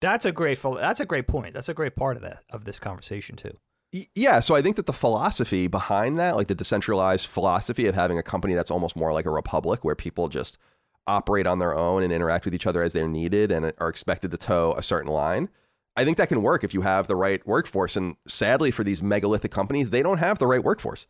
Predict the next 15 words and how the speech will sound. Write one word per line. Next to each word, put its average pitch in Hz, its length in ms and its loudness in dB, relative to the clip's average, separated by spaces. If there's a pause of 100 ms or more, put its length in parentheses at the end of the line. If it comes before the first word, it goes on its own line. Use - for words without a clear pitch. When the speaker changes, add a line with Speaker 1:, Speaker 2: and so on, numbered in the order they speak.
(580)
Speaker 2:
Like, 113 220 2 (120)
they, 123 300 0 (120)
and 127 220 4
they'll 120 80 6
have 127 200 2
to 143 80 2
figure 113 280 2
that 101 200 4
out. 147 180 4
But 90 100 -2
for 104 100 -4
smaller 107 380 2
companies 107 320 -2
like 82 160 0
ours, 123 400 0